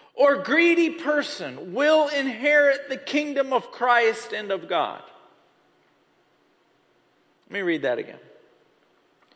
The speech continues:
You can be sure that no immoral, impure, or greedy person will inherit the kingdom of God,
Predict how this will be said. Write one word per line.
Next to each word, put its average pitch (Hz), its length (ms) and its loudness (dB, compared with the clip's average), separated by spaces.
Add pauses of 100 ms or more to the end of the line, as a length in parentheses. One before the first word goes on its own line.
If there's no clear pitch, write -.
(540)
You 359 300 4
can 349 360 2
be 311 180 0
sure 247 440 2
that 233 360 0
no 311 380 4
immoral, 285 880 4
impure, 277 840 2
or 226 180 4
greedy 277 440 -2
person 233 520 -2
will 247 220 4
inherit 233 540 2
the 208 100 0
kingdom 233 640 -4
of 156 300 -8
God, 139 480 0